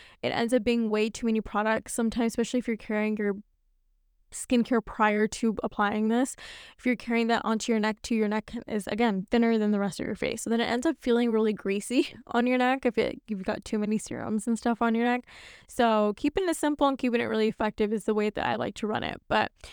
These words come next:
Interviews Face and Neck is fantastic. Again, it's got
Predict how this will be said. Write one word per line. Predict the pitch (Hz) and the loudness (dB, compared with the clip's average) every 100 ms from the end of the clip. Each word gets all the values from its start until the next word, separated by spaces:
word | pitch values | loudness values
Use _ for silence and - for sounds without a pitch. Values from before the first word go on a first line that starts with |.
| - - | -16 -6
Interviews | 254 277 277 285 | 0 2 2 2
Face | 254 247 - | 4 2 2
and | 233 | 2
Neck | 226 220 - | 2 0 -2
is | - - | -4 -4
fantastic. | - - 226 220 226 226 - _ - - - 208 - - 226 220 | -6 -2 0 2 0 -2 -8 _ -16 -8 -2 -2 -4 -2 -2 0
Again, | - 220 240 - | -2 0 0 -2
it's | - - | -10 -6
got | 233 220 226 | 0 2 2